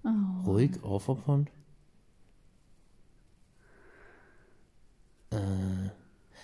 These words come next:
Speaker 2: ich glaub, ah, was hatte ich noch gesagt? Weil ich hat's dann noch erklärt, von wegen, wenn man ihn, ähm, egal was aus der Familie war, er war, war immer da. Wie, wie hab ich das beschri-, wie hab ich das gesagt gehabt? Äh,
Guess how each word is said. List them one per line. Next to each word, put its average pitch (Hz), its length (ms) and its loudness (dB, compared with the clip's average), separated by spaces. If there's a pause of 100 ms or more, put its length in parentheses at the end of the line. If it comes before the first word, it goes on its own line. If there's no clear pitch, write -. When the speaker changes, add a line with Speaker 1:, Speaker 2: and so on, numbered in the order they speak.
(220)
Speaker 2:
ich - 200 -2
glaub, 117 360 0
ah, 107 340 -4
was 117 340 -8
hatte 139 120 2
ich 135 100 -2
noch 143 140 2
gesagt? 139 280 2
Weil 123 80 6
ich 117 100 2
hat's 131 140 2
dann 131 100 4
noch 120 120 4
erklärt, 120 400 2
von 117 160 2
wegen, 123 200 4
wenn 113 80 4
man 117 160 4
ihn, 117 160 4 (400)
ähm, 107 360 6 (200)
egal 117 460 4
was 120 240 2
aus 123 140 2
der 120 100 2
Familie 110 420 2
war, 110 140 4
er 123 200 6
war, 110 300 4
war 110 140 2
immer 117 200 4
da. 117 380 4 (320)
Wie, 107 460 0
wie 107 120 2
hab 107 100 0
ich 113 120 -6
das 127 120 0
beschri-, 123 360 0
wie 127 100 4
hab 123 80 0
ich 127 80 -10
das 135 140 -8
gesagt 123 340 0
gehabt? 120 340 0 (720)
Äh, 104 380 4